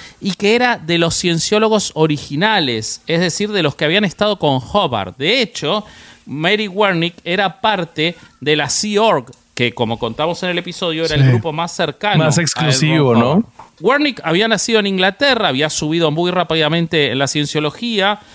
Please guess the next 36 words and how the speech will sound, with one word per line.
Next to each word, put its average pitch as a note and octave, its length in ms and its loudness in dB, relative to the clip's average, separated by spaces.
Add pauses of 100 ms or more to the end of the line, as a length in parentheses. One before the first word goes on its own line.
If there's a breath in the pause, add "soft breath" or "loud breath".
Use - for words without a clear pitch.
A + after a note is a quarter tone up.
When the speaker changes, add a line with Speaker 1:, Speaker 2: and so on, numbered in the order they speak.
(220 loud breath)
Speaker 1:
eh, B2 380 0
como B2 220 -4
les A#2+ 100 2
decía, D#3 240 -2
era C#3+ 160 2
del B2 160 0
grupo D3+ 320 2
más D#3 180 2
exclusivo F3 600 0
de F#3 80 0
Hubbard, G3 480 0
pero F#3 180 0
cuando F3+ 720 0
Hubbard G#3 360 0
muere G#3 400 0
y C3+ 80 -4
toma F3 260 0
las D#3+ 160 0
riendas F3 380 0
David F#3 280 -2
Miscavige, F#3+ 760 -2 (420 loud breath)
eh, C3+ 720 2
se, - 220 0
es E3+ 420 -2
de G3 140 2
las D#3+ 120 0
personas F3+ 460 0
a E3 60 2
las C3+ 140 0
que C#3+ 120 0
Miscavige E3 600 -2
aleja D3 540 0
de A2+ 80 2
la A2+ 120 -2
cienciología. B2 800 2
Speaker 3:
Ujú. B2 120 4